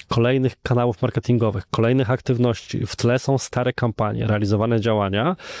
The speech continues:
to nawet samo spotkanie statusowe trwa tydzień i samo wejście i zrozumienie, co obecnie osoby w tym dziale robią, też chwilę zajmuje. I to jest ten moment, w którym większość, e, właścicieli, którzy byli tym filtrem decyzyjnym,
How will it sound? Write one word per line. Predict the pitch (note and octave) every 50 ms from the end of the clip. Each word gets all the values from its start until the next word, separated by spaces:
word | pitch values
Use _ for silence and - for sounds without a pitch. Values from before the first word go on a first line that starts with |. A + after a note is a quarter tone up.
| - - - - - - -
to | - A#2
nawet | B2 C3 C3 D3 -
samo | - - D#3+ E3+
spotkanie | E3+ - - - - - D#3 D3+ D3
statusowe | - - D3 - - C3 - G3 D#3 F#2+ F#2 G2+ A2+ B2
trwa | - - - - - A2+ A2+ A#2+ -
tydzień | - E3 E3 A2+ G#2+ - A#2 A2+ A2 - _ -
i | A#2+
samo | - - C#3+ C#3+ C#3+ D3 C#3+ - - - - - - _ _ _ _ _ _ _ -
wejście | A2+ F#2+ B2+ E3 F#3+ - - - E3
i | D3 D3+
zrozumienie, | A#2+ C#3+ C#3 B2 C#3 C#3+ D#3 D#3+ C#3+ C#3
co | - - - - E3 F3
obecnie | - C#3 B2 D3 D3 - - - -
osoby | - - - D3 B2+ B2
w | A2+ -
tym | - B2 A#2+ A#2
dziale | A2+ A#2+ A#2 A2+ G#2+
robią, | G#2 G#2 F#2 G2+ G#2 A2+ C#3 F3 - _ _ _ _ -
też | A#2+ B2 C3 -
chwilę | - - - - A2+ G#2 G2+
zajmuje. | F#2+ G2+ G2+ G#2 G#2+ G#2 - A#2+ - - - - - - -
I | -
to | - - C#3
jest | D#3 - -
ten | - D3
moment, | B2 G#2+ F#2+ G2+ A#2 A#2+
w | -
którym | - - A#2+ A#2+ A#2
większość, | G#2 A2+ A#2+ A#2+ - - B2+ - - -
e, | A2 A2 G#2
właścicieli, | F#2+ G#2+ G2 - A#2+ - - C3+ B2+ B2 -
którzy | - - - - B2 A#2 A2+ A#2
byli | G#2 G2 F#2+ A#2+ D#3 F#3 D#3 G#2 F2
tym | - - G#2 F#2
filtrem | - - C3 B2+ - B2 A#2+ A2
decyzyjnym, | A2+ A2 - - A2 G2+ G#2 G2 F#2 G2 A2+ C#3+